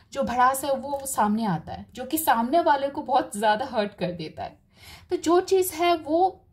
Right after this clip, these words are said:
एटलीस्ट शेयर कर, ऐसा वो आपको बोल रहे हैं,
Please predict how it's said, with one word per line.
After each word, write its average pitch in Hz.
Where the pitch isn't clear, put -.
एटलीस्ट 370
शेयर 294
कर, -
ऐसा 226
वो 269
आपको 254
बोल 190
रहे 156
हैं, -